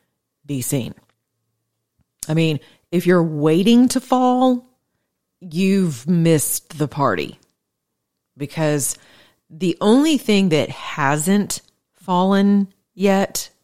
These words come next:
about the United States of America, in my humble opinion, um, is, I think it would be our ports, <laughs> our, our other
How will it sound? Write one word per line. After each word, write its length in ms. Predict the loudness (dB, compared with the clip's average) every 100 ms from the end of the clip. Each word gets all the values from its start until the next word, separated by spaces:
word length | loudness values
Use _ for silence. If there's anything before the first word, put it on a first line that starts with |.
| -6
about 540 | -2 2 2 2 -4
the 80 | -4
United 360 | -2 0 -2 -2
States 360 | -2 -4 -4
of 80 | -4
America, 640 | -4 -4 -4 -4 -2 -2 -4
in 120 | -6
my 260 | -6 -4 -2
humble 320 | -2 -2 -4
opinion, 580 | -2 -4 -2 -2 -2 -6 _ _ _ _ _ _ _ _ _ _ -6
um, 640 | -2 0 0 -2 -6 -8 -12 _ _ _ -18 _ _ _ _ -4
is, 880 | 2 4 2 0 -2 -4 -4 -6 -10 _ _ _ _ _ _ _ _ _ _ _ _ -12
I 160 | -8
think 180 | -6 -4
it 80 | -4
would 140 | -4
be 200 | 0 -2
our 300 | 0 0 0
ports, 960 | -4 -10 -4 2 2 2 -2 -4 -4 -6 -10 -14 -18 _
<laughs> 360 | -20 -20 -14
our, 220 | -4 -2 0
our 260 | 0 0 0
other 520 | 2 2 2 0